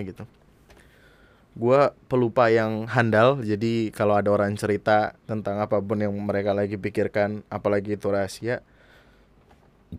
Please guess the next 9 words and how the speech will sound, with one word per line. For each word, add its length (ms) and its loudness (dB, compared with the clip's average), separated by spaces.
gue 160 4
mah 320 4
akan 320 -2
ya 80 4
udah 260 2
aja 160 0
gitu, 180 -4
karena 380 -4
ya, 480 -6